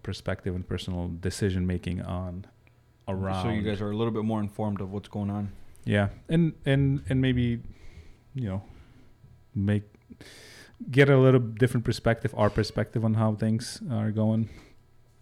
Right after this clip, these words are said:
Speaker 1: That video's doing pretty good. I just wanna, I just wanna make sure that whatever we're putting out, we're doing, um, as much, uh, communication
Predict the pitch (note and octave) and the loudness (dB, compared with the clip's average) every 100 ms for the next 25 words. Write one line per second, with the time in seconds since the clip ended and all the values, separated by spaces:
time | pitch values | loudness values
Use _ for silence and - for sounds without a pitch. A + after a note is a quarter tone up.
0 | - - A#2 A#2 B2 A#2 G#2 G2+ G#2 F#2 | -12 -4 0 4 4 4 2 0 -2 2
1 | F#2 G2+ - G#2 F#2 F#2+ F#2+ F#2+ F2+ - | 0 0 -6 -8 -6 -2 -2 -2 -4 -10
2 | - - - - - - - - - - | -20 -20 -20 -20 -20 -20 -20 -20 -20 -20
3 | - - - _ _ _ - - - - | -20 -20 -20 _ _ _ -20 -16 -14 -14
4 | - G#2 A#2 A#2 A2+ G#2 G#2+ G#2 - A2+ | -6 0 4 6 6 6 4 2 4 4
5 | G#2 G2 F#2 - - - - - - G#2 | 4 2 0 -2 -4 -4 -8 -14 -8 -2
6 | G#2+ G#2 G#2 G#2 G#2 - A2 G2 G2 F#2+ | 2 4 2 2 0 0 0 2 2 0
7 | G2 - G2 F#2+ G2 F#2+ F#2+ F#2 F2+ - | -2 -2 -2 2 2 2 0 -2 -4 -10
8 | - - D#3 G#2 F2+ F2+ F2+ F#2+ - - | -16 -12 -8 -6 -4 -4 -6 -8 -12 -6
9 | G2 G2 G2 F#2+ - - - - _ _ | -4 0 0 0 -4 -8 -10 -16 _ _
10 | - - _ - - A2 G2+ - G2+ - | -18 -18 _ -6 0 2 2 2 0 0
11 | F#2 F#2 | -2 -4